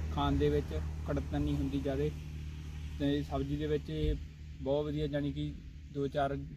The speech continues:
ਜਿੰਨੇ ਵੀ ਉਹ ਸਾਦਾ ਸਲਾਦ ਤੌਰ 'ਤੇ ਵੱਧ ਖਾਂਦੇ, ਜਿਹੜਾ ਮਿੱਠਾ ਗੰਢਾ ਹੁੰਦਾ ਉਹ ਸਲਾਦ ਤੌਰ 'ਤੇ ਖਾਧਾ ਜਾਂਦਾ। ਤੇ ਪੂਰੇ ਚੈਨਲ ਨਾਲ ਖਾਂਦੇ ਆ।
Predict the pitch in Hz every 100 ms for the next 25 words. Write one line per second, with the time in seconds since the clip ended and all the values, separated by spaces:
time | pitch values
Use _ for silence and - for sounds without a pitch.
0 | - 147 143 147 160 147 151 151 147 151
1 | 139 147 139 143 143 139 139 143 139 139
2 | 147 147 135 139 135 143 143 139 151 143
3 | 131 135 131 127 - 117 135 131 127 135
4 | - - - - - - 139 139 135 151
5 | 151 147 147 160 170 170 160 147 151 156
6 | 151